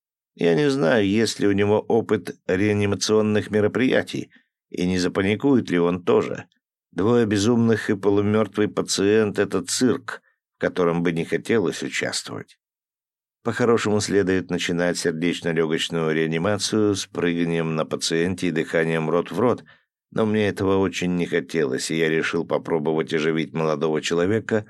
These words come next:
медикаментозно, добавив необходимых препаратов в капельницу.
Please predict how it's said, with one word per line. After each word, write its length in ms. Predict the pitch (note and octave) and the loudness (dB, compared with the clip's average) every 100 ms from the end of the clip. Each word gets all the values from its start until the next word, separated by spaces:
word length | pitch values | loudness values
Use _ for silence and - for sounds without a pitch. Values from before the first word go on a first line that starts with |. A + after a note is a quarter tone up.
| - _ _ _ | -14 _ _ _
медикаментозно, 1160 | G2 G2+ G2 G#2 G#2 F2+ F2+ D2+ C2 C#2+ C#2 - _ | -4 -2 -2 0 0 0 0 0 -2 -6 -6 -10 _
добавив 560 | - D#2 D#2+ D#2 C#2+ - | -6 0 0 0 -2 -2
необходимых 600 | D#2+ D#2+ E2 D#2+ D#2 - | -4 -2 -2 0 -2 -4
препаратов 600 | E2 D2 D#2+ D2+ D2+ C#2+ | -4 -2 0 0 -4 -8
в 80 | - | -4
капельницу. 880 | G2 D#2 C#2+ A#1 A#1 - - - | -2 -2 -6 -8 -10 -8 -8 -8